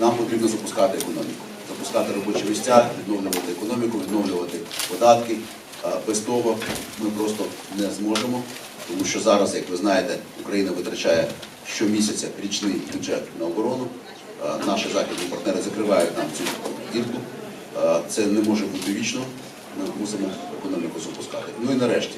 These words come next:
останнє, але, може, найголовніше. Е, дуже багато людей виїхало, і в невідновлені громади вони просто не будуть повертатися. Вони будуть, люди не повертаються туди, де немає лікарень, люди не повертаються туди, де не можна навчати дітей, люди не повертаються туди, де не можна жити.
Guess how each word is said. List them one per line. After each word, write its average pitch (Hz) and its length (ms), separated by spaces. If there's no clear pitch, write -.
останнє, 117 420
але, 87 140
може, 98 160
найголовніше. 85 680
Е, - 180
дуже 123 160
багато 107 300
людей 98 240
виїхало, 120 440
і 101 80
в 98 80
невідновлені 104 640
громади 107 460
вони 90 120
просто - 280
не 85 80
будуть - 320
повертатися. - 600
Вони - 140
будуть, - 220
люди 120 280
не 127 60
повертаються 104 520
туди, - 300
де 87 140
немає - 220
лікарень, - 340
люди 107 200
не 113 80
повертаються - 520
туди, - 180
де - 40
не - 160
можна - 180
навчати - 360
дітей, 131 280
люди 98 120
не 104 120
повертаються 85 460
туди, 95 260
де 85 100
не 82 160
можна 107 160
жити. 139 220